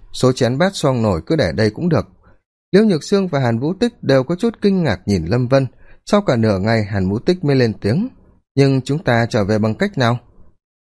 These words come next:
"Thì anh đã nói rồi mà, anh sẽ đưa các em bay trở về, nói lời thì phải giữ lời chứ." Lâm Vân nói xong liền nắm tay Hàn Vũ Tích đi ra.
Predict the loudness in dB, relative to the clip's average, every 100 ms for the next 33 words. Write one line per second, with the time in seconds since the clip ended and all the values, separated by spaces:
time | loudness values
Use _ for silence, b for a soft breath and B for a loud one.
0 | 0 2 2 0 0 0 0 0 2 0
1 | -2 b b b 0 0 0 0 0 0
2 | 0 0 0 0 0 -4 0 0 -2 -6
3 | _ 0 2 2 2 0 -2 -4 -4 -2
4 | 2 2 0 0 -2 -2 _ B B B
5 | B 0 2 2 0 0 -2 0 0 2
6 | 2 0 0 0 0 0 0 -2 -4 0
7 | 0 0 -2 0 0 0